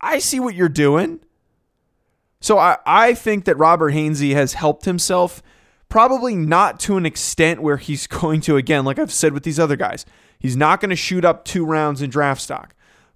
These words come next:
but he'll probably earn himself an opportunity to make a roster as a center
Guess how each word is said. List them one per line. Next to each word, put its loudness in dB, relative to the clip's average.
but 2
he'll 0
probably 0
earn 2
himself 2
an 0
opportunity 0
to -2
make 2
a 4
roster 2
as 2
a -2
center 0